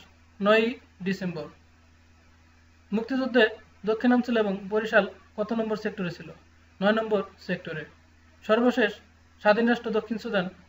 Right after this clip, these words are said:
নয়ই জুলাই দুই হাজার এগারো সালে স্বাধীন হয়। পশ্চিম ভারতীয় দ্বীপপুঞ্জ হচ্ছে নয়টি। সমুদ্র বন্দরহীন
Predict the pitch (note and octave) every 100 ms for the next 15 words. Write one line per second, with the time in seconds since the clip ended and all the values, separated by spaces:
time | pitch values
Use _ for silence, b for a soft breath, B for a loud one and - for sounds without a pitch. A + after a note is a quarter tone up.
0 | _ _ _ _ _ _ _ _ _ G3
1 | A3 A#3 A#3 G3 F#3 - _ F#3+ G3+ G#3+
2 | G#3+ G#3 G#3+ F3+ - - F#3 F3+ D#3 D#3
3 | - _ _ _ _ _ _ _ A#3+ A#3+
4 | B3+ A#3 A#3+ A#3+ A#3+ A#3 - A#3 A3 A3
5 | - F#3 - - _ G3 F#3+ F3+ D#3 -
6 | _ _ _ _ _ _ _ _ _ _
7 | _ _ _ _ _ _ - A3+ B3+ B3
8 | C4 B3 A#3+ A3+